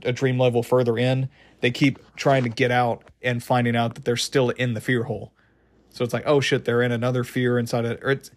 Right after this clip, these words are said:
well, I, I don't know. It's kinda like Inception. I was gonna say it's not like they're, they're in a fear within a fear, but it's like every time they think they're out, they're still in. Um, well, okay, I guess it's not quite like a, an,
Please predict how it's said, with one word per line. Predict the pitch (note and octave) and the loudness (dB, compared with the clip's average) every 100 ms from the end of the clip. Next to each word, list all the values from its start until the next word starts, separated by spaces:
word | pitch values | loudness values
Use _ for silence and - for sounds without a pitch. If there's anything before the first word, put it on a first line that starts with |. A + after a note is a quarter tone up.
| - - | -20 -6
well, | - A3 G3 - | 2 2 2 -2
I, | D3+ | -2
I | E3 | 2
don't | D3+ | 2
know. | B2 | 0
It's | B2+ | -2
kinda | - D#3+ | 0 0
like | A#2 G#2+ | 0 -4
Inception. | G#2 G#2+ - | -8 -8 -4
I | |
was | C3+ | -2
gonna | C#3+ D3 | -2 0
say | D3 | 0
it's | B2+ | 0
not | E3 C#3+ | 0 2
like | C#3 B2+ | 0 2
they're, | C#3 B2+ | 0 0
they're | C3 C3 B2+ | -2 -2 0
in | |
a | B2 | -2
fear | - C3 C3 | -2 -2 0
within | A#2 A#2 B2 | 0 -2 -2
a | |
fear, | B2 C3+ C3+ C3 - - - _ _ | 0 0 0 -4 -12 -20 -20 _ _
but | C3+ | 2
it's | B2+ B2+ | 2 2
like | C3+ B2 - | 2 2 2
every | C3+ C3+ | 0 2
time | C3+ B2+ | 2 2
they | A#2+ | 0
think | - C3 A#2+ | -2 -4 -2
they're | A2 | -4
out, | G#2 A#2+ A2+ - - _ _ _ _ _ _ _ | -2 -2 -2 -6 -20 _ _ _ _ _ _ _
they're | B2+ B2 | 0 0
still | A#2+ - A#2 | 0 0 0
in. | A2 G#2 A2+ _ _ _ _ _ - | -2 -8 -14 _ _ _ _ _ -2
Um, | A#2+ A#2 A2+ A2 G#2+ A#2 _ _ _ _ _ _ _ _ _ _ _ - | 0 2 0 -2 -6 -10 _ _ _ _ _ _ _ _ _ _ _ 2
well, | E3+ F3+ E3+ | 4 4 2
okay, | E3 C#3 | 0 4
I | C3 | 2
guess | C#3 C#3 | 2 -4
it's | B2+ - | -6 0
not | C3+ A#2+ | 0 0
quite | - B2 A#2 | 2 2 2
like | A#2 A2+ | -2 -2
a, | A2+ - | -4 -6
an, | A#2 A2+ | -6 -6